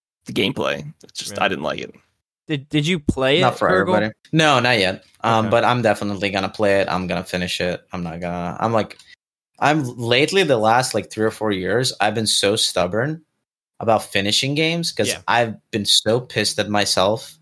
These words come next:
Speaker 3: for not finishing some of these amazing stories throughout,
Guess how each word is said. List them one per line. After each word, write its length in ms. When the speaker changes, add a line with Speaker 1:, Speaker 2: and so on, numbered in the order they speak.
Speaker 3:
for 640
not 280
finishing 440
some 180
of 60
these 140
amazing 380
stories 440
throughout, 280